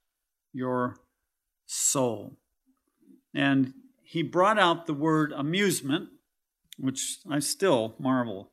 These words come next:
at this. This is, was <laughs> just a tremendous insight. And he pointed out that the derivative of that word is the word muse.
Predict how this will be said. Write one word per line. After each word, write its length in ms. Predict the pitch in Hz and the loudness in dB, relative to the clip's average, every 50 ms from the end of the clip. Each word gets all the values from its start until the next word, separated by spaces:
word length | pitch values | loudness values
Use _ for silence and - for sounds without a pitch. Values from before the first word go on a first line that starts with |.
| _ _ | _ _
at 200 | - 123 113 - | -10 -10 -10 -10
this. 440 | - 117 107 120 139 - - - - _ | -10 -8 -6 -6 -6 -6 -8 -10 -10 _
This 240 | - 151 147 - - | -12 -12 -12 -10 -10
is, 120 | 135 117 113 123 131 131 | -12 -12 -12 -14 -16 -14
was 240 | 120 123 120 113 - | -12 -12 -12 -12 -10
<laughs> 0 | |
just 420 | - - - - 208 165 - - | -8 -8 -6 -6 -4 -4 -4 -4
a 60 | 165 143 | -6 -8
tremendous 800 | - - - 156 135 135 139 151 156 156 156 156 156 156 - | -8 -8 -8 -6 -4 -2 0 2 2 2 2 0 -2 -4 -6
insight. 640 | - 151 147 143 135 - - - 117 107 104 110 139 - _ _ _ _ _ _ _ _ _ _ _ _ _ _ _ _ _ _ _ _ _ _ _ _ _ - - - - - - - _ - | -4 -2 -2 -2 -2 -4 -6 -6 -6 -6 -6 -6 -8 -10 _ _ _ _ _ _ _ _ _ _ _ _ _ _ _ _ _ _ _ _ _ _ _ _ _ -20 -20 -20 -20 -20 -20 -14 _ 6
And 180 | 175 170 165 | 8 8 8
he 540 | 139 143 196 190 190 190 185 - - - - - - - - - - _ _ | 8 6 4 4 4 2 0 -2 -6 -10 -16 -20 -20 -20 -20 -20 -20 _ _
pointed 340 | - 190 233 262 277 262 185 | 4 8 12 12 12 12 12
out 300 | 160 151 156 180 180 - | 12 10 10 8 6 4
that 180 | 175 170 - - | 2 0 2 4
the 240 | 170 151 151 147 | 4 4 4 2
derivative 880 | 131 117 113 143 151 160 202 247 240 214 196 160 165 185 185 170 156 - - - _ _ _ _ _ _ _ _ _ _ - | 0 -2 -2 4 8 10 10 10 10 8 8 8 6 6 4 2 -4 -14 -20 -20 _ _ _ _ _ _ _ _ _ _ 0
of 200 | 165 180 180 160 | 2 2 4 6
that 220 | 190 185 185 175 | 8 8 8 6
word 260 | 147 147 143 156 165 | 2 0 0 2 2
is 140 | 180 175 160 | 2 2 2
the 80 | 156 165 | 2 0
word 340 | 143 139 156 160 170 170 160 | 0 2 4 4 4 4 2
muse. 1000 | 156 143 151 165 185 208 208 196 180 175 196 220 247 254 240 - - - - | 2 2 2 4 6 8 8 10 10 8 8 6 4 4 4 4 4 2 -2